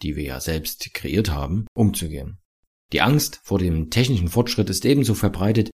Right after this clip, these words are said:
wie die Qual der Wahl, die viele haben, wenn sie sich ihrer schier endlosen Wahlfreiheit anschauen.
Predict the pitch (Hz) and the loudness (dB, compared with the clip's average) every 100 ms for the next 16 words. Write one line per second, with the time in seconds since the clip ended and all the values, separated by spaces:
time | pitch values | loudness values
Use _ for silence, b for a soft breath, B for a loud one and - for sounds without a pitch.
0 | _ 127 113 - 85 87 87 90 98 107 | _ 0 2 0 -2 0 2 4 4 4
1 | - 95 120 127 98 101 104 101 - _ | 2 2 6 6 6 4 4 0 -2 _
2 | _ 131 120 98 90 - 98 87 82 85 | _ 4 6 2 0 0 0 2 0 0
3 | - 104 98 110 113 107 92 85 90 110 | 4 4 4 4 2 2 2 2 2 0
4 | 98 95 98 104 117 123 - - - | 0 0 0 0 -2 -4 -6 -8 -10